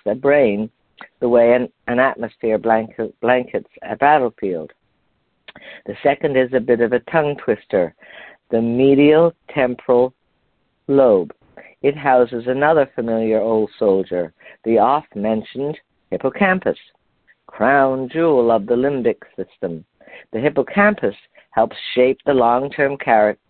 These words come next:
character of many types of memory. That other teacher-student relationship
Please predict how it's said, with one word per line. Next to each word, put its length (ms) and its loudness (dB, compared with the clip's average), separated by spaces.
character 560 0
of 200 -2
many 280 -2
types 380 -2
of 100 -12
memory. 520 0
That 320 2
other 320 2
teacher-student 800 -8
relationship 840 -2